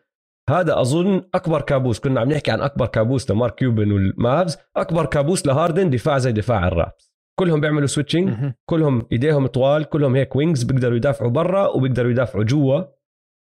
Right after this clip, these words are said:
Speaker 1: وهاردن راح يستصعب الحياة ضدهم مية بالمية.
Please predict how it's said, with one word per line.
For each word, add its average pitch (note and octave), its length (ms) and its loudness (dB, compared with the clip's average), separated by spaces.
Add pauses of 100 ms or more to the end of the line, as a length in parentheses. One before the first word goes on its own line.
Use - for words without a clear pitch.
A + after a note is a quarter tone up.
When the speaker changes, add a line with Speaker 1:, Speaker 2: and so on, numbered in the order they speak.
Speaker 1:
وهاردن F3 760 2
راح A#2 140 -4
يستصعب C3+ 520 -2
الحياة B2+ 360 0
ضدهم A2 440 0 (280)
مية C3+ 220 2
بالمية. G2+ 560 0